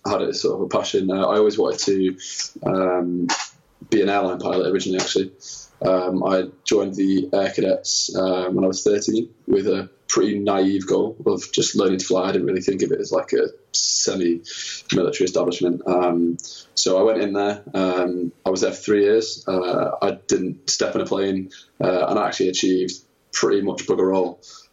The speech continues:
um, which kind of annoyed me. Um, and so that almost spurred me on to look at the, uh, officer roles, 'cause when I was at the age of sixteen, so I sort of had a bit of time out of cadets, and I went back.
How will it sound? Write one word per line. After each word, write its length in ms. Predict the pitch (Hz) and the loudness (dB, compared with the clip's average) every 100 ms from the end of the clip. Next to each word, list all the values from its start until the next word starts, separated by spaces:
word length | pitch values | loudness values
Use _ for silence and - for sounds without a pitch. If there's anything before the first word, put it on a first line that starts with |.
| - | -6
um, 560 | 92 92 92 92 90 90 | -2 0 0 -2 -4 0
which 440 | 101 92 - - - - | 2 2 0 -6 -10 -4
kind 220 | 117 104 | 0 0
of 60 | 92 | 2
annoyed 260 | 104 98 | 2 2
me. 180 | 90 87 - | -2 -8 -4
Um, 560 | 98 95 90 90 87 - _ _ _ - | 0 0 0 -2 -2 -6 _ _ _ -2
and 200 | 104 95 | 0 0
so 520 | 95 104 98 95 92 - _ _ _ _ _ _ _ _ _ - _ - | 0 0 0 0 -2 -4 _ _ _ _ _ _ _ _ _ -20 _ -4
that 480 | 113 107 120 - - - | -2 0 0 0 -2 0
almost 360 | 107 101 92 | 2 0 -2
spurred 220 | - 98 98 | -2 0 0
me 80 | |
on 320 | 95 92 92 95 | 0 0 -2 -2
to 560 | - 98 95 95 95 - - - - - _ | 0 0 2 0 -2 -6 -8 -8 -10 -14 _
look 400 | - 110 110 110 | 0 4 2 2
at 120 | 101 98 | 0 2
the, 380 | 98 95 95 | 2 4 4
uh, 160 | 95 95 | 4 2
officer 240 | - - | 0 2
roles, 320 | 110 113 120 - | 4 4 0 -4
'cause 380 | - 104 95 | -2 -2 0
when 100 | 123 | 0
I 60 | 117 | 0
was 260 | 101 - 87 | 0 -4 -2
at 60 | |
the 100 | 104 | 0
age 120 | 98 | 0
of 60 | 95 | 0
sixteen, 580 | - 90 - 95 95 95 | -2 -2 0 2 0 -2
so 140 | - 101 | -2 0
I 40 | |
sort 240 | - 90 | 0 0
of 60 | 92 | -2
had 80 | 101 | -2
a 20 | |
bit 140 | 101 | -2
of 60 | - | -2
time 280 | - 95 92 | -2 -2 -2
out 180 | 95 - | -2 -4
of 60 | |
cadets, 360 | - 87 - - | -4 -4 -2 0
and 100 | 90 | 2
I 40 | |
went 220 | 95 87 | 2 0
back. 380 | 95 92 - - | -2 -2 -4 -10